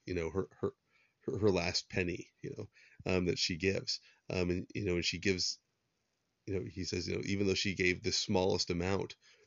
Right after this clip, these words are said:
of all the people that were giving, she gave out of her poverty, you know, while they were giving out of their abundance,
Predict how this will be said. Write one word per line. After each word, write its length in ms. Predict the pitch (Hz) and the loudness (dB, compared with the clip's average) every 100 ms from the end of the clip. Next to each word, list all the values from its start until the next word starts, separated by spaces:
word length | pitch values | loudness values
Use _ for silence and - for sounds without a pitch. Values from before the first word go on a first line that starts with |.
| _ | _
of 120 | 87 | 0
all 140 | 90 87 | 2 2
the 80 | 85 | 0
people 260 | 92 - | -2 -2
that 100 | 90 | -4
were 100 | - - | -6 2
giving, 300 | 95 87 80 | 2 2 -2
she 200 | - 90 | -2 0
gave 280 | 90 85 | 0 0
out 120 | 85 80 | -2 -4
of 80 | |
her 80 | 82 | -6
poverty, 640 | - 85 104 98 - - - _ _ _ - | -6 -4 -4 -4 -6 -10 -16 _ _ _ -2
you 80 | 85 | 0
know, 60 | |
while 140 | 80 80 | 0 4
they 120 | 90 | 4
were 100 | 87 | 4
giving 320 | 87 82 82 | 0 0 0
out 120 | 80 | -2
of 80 | 76 | -2
their 180 | 82 80 | -2 -2
abundance, 720 | - 80 80 80 - - - | -4 -4 -4 -4 -8 -6 -8